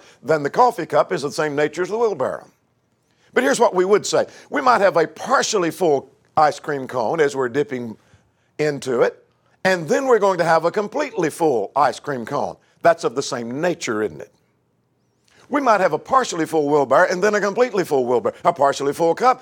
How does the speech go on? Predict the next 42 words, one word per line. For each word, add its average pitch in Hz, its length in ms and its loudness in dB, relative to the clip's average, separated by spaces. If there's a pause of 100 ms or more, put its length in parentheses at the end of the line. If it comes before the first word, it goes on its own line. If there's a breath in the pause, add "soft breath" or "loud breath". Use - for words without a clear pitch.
(140 loud breath)
and 226 100 0
a 220 60 4
completely 226 480 -2
full 127 200 -2
cup. 135 220 -2 (220 loud breath)
That 196 220 4
which 214 200 0
is 202 140 -4
in 165 160 -2
part 180 340 2
must 156 220 -4
be 160 60 0
of 143 80 0
the 135 80 -2
same 156 240 -4
nature 143 260 -2
as 123 80 -4
that 135 160 2
which 123 200 -8
is 110 140 -8
complete. 160 600 -6 (680)
That 104 160 -2
which 113 140 -6
is 123 100 -4
complete 180 340 -2
must 165 160 -4
be 165 60 0
of 147 100 2
the 147 60 0
same 147 220 -4
nature 135 260 -2
as 123 80 -6
that 123 180 -2
which 117 200 -8
is 98 140 -8
in 104 140 -10
part. 175 300 2 (280 loud breath)
If 160 180 -2
this 196 200 2
is 180 140 -2
partial 214 500 4
revelation, 143 680 0